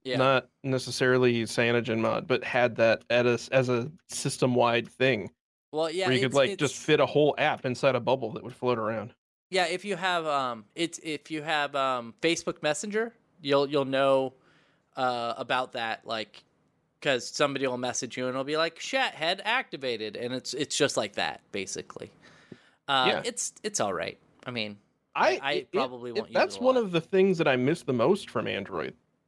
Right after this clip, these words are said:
Speaker 2: is,
Speaker 1: Oh, really?
Speaker 2: is that kind of shit. Yeah.
Speaker 1: Yeah. Uh, well, then switch back to Android. So,
Speaker 2: I can't.
Speaker 1: uh, they also implemented a dark theme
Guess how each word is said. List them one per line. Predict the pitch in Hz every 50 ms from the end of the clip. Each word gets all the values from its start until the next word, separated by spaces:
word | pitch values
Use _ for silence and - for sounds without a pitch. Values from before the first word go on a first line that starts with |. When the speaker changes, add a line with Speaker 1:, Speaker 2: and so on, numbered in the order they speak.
| _ _ _ _ _ _ _ - -
Speaker 2:
is, | 131 123 110 110
Speaker 1:
Oh, | 165 160 143
really? | 139 135
Speaker 2:
is | 151 180
that | 120 117 104 92
kind | - 135 117
of | 107
shit. | - - - - - - - _ _ _ _
Yeah. | - 117 135 135 98 90 -
Speaker 1:
Yeah. | 143 113 95 92 _ _ _ _ _ _ _ _ _ _ _ _ _ _ _ _ _ _ _ _ _ _ _ _ _ _ _ -
Uh, | 139 135 131 131 131 127 123 -
well, | 135 139 143 143
then | 147 151 143
switch | - - 165 - -
back | - 160 156 -
to | 160 147
Android. | 151 165 - 117 101 - _ _ _ - - - -
So, | - - 254 254 208 131 - _ _ _ _ -
Speaker 2:
I | - 151
can't. | - -
Speaker 1:
uh, | 151 156 156 160 165 165 160 156 156 151 151 139 123 - _ _ _ _ _ _ _ _ _ _ _ _
they | 151 147 160 160
also | 151 - 180 208 214 - - 240 226 220 208 202 - -
implemented | 185 180 175 - 202 190 190 185 180 196 170
a | 165 143
dark | 120 - 135 131 196 269 -
theme | - - - 139 117 104 101 123 139